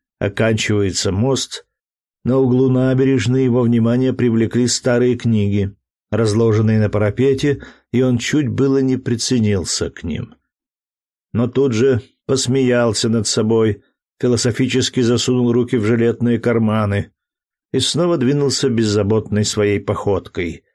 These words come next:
в которой чувствовалось холодное презрение, как вдруг с изумлением услышал поистине фантастическое звяканье монет у себя в кармане.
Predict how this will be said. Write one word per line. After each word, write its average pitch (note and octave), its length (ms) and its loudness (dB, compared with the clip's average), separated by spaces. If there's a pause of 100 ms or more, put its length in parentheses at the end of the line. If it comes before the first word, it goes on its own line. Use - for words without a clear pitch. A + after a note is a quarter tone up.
(440)
в - 20 -18
которой G3+ 340 0
чувствовалось E3+ 720 0
холодное C#3 540 0
презрение, A2+ 880 0 (320)
как B2+ 160 -2
вдруг A#2 680 -2 (240)
с - 100 -6
изумлением B2+ 640 2
услышал B2+ 720 -2 (240)
поистине B2+ 540 0
фантастическое C3+ 1080 -2
звяканье C3 600 0
монет A#2 460 2
у G#2+ 40 2
себя G#2 320 0
в - 80 -6
кармане. F#2 680 -2